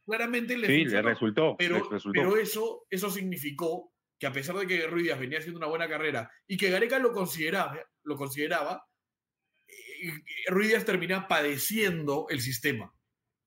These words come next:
Speaker 1: Ahora, llega Reynoso, que ama a Ruiz Díaz, y decidió jugar a lo mismo,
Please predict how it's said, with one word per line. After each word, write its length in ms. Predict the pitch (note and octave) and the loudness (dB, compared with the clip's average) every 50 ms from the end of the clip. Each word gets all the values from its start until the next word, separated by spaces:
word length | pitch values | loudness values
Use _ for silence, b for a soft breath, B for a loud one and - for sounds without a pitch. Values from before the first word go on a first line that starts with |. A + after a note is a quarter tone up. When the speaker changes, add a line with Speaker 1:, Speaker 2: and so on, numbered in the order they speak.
| _ - | _ 0
Speaker 1:
Ahora, 520 | D3+ D#3 E3 D#3 C#3 A#2+ G#2+ G2 - - _ _ _ _ | 2 4 6 6 4 4 0 -4 -6 -16 _ _ _ _
llega 220 | - A3+ C4+ C4+ C#4 | 0 4 4 6 6
Reynoso, 720 | A#3 G3+ F#3+ F3+ G3+ G#3 F3+ - - F#3+ A3 - _ _ _ _ - | 6 4 4 2 2 0 0 0 -2 -4 -6 -6 _ _ _ _ -4
que 160 | - C3+ C#3+ | 0 2 4
ama 520 | E3+ F#3 G3 F#3 E3+ E3 D#3+ E3 D#3+ - - | 6 6 4 4 2 0 -4 -6 -8 -8 -4
a 100 | C#3 C3+ | -4 -2
Ruiz 220 | B2+ C#3 D3 C#3+ C#3 | 0 2 2 2 2
Díaz, 420 | C3+ C3+ C#3 - B3+ - - _ _ _ _ _ _ _ _ _ _ _ _ | 2 0 0 -2 -4 -8 -12 _ _ _ _ _ _ _ _ _ _ _ _
y 120 | C#3 C#3+ G#3 | -4 0 2
decidió 320 | A3 A3+ G3 A#3 C#4 D4+ | 4 4 4 4 4 4
jugar 220 | C4+ - C#4 C#4 C#4 | 4 6 6 6 6
a 40 | C4+ | 6
lo 100 | B3 A#3+ | 4 4
mismo, 540 | D4+ F4 F4 D4+ A#3 G#3 E3+ C3 A2+ - | 4 4 4 4 4 2 0 -2 -4 -8